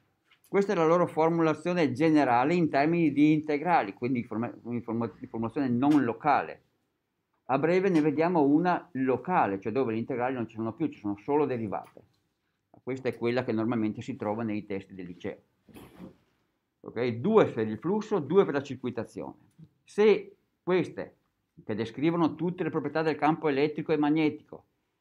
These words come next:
le abbino, le affianco alla equazione di Lorentz, che mi dice qual è l'effetto del campo elettrico e magnetico sulla carica, cioè quello di produrre una forza,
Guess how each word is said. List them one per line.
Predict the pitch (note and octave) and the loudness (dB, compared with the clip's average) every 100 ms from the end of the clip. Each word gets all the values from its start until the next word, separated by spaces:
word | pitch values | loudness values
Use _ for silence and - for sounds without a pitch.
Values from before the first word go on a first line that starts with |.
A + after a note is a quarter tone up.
| _ _ - | _ _ -6
le | C3+ F3 | 2 2
abbino, | C#3+ G3 A3 C3+ G2 D#2+ | 4 4 6 4 2 -2
le | G#2 | 0
affianco | A2+ - G3+ F#3 C3+ G#2 G2 - | 0 2 4 6 6 2 -2 -4
alla | - A#2 G#2 G2 - | 2 2 2 -2 -2
equazione | A2+ G#2 - F3 C#3+ G#2 | -4 -4 -2 0 2 2
di | A#2+ C3+ G2+ - | 2 2 0 -6
Lorentz, | A2 F2+ F#2+ D3 D#3 | -2 -2 0 -2 -4
che | - | -4
mi | B2 | -2
dice | B2 D#3+ D3 - _ _ | 0 0 -2 -4 _ _
qual | B2 B2 | 0 2
è | G3+ D#3 - _ _ _ _ _ _ - | 4 2 -2 _ _ _ _ _ _ -10
l'effetto | A#2+ C3 B2+ F3 F#3 - - G#2+ E2+ | 0 0 0 2 2 0 -6 -8 -8
del | G2 G#2+ | -6 -4
campo | G#2+ A#2 A#2+ | -2 -2 0
elettrico | B2+ D3+ D3 | 0 0 0
e | C#3 | -2
magnetico | B2 C#3+ D#3 - G#2+ | 2 2 0 -4 -12
sulla | - A#3 A3 D3+ | -4 2 4 2
carica, | - G2 D#2+ G2+ D#3 | 2 -2 -2 -6 -10
cioè | - A2 | -10 -6
quello | C3 A#2+ | -2 -2
di | A2 | -4
produrre | A2+ A2 C#3+ B2+ | -4 -2 0 0
una | G2+ F#2 | -2 -4
forza, | F2+ D#2 - D#3+ F3 | -6 -6 -6 -8 -8